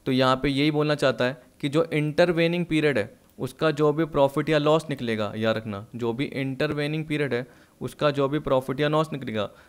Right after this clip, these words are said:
मैं रिवोल्यूशन प्रॉफिट की बात नहीं कर रहा, मैं फर्म के प्रॉफिट की बात कर रहा हूँ कि फर्म जो पीएनएल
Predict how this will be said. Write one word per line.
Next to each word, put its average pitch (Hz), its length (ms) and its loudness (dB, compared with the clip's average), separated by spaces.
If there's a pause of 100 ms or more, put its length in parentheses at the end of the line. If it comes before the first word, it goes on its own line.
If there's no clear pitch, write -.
(160)
मैं 127 200 4
रिवोल्यूशन 143 460 0
प्रॉफिट 143 280 0
की 147 100 -2
बात 147 180 4
नहीं 151 120 -4
कर 143 120 0
रहा, 131 120 0
मैं 131 160 -2
फर्म 139 320 -2
के 156 160 0
प्रॉफिट 143 360 -2
की 135 100 -4
बात 123 200 0
कर 113 140 -4
रहा 107 80 -4
हूँ 104 120 -10 (300)
कि 131 120 -4
फर्म 139 300 -2
जो 156 160 2
पीएनएल 147 500 -2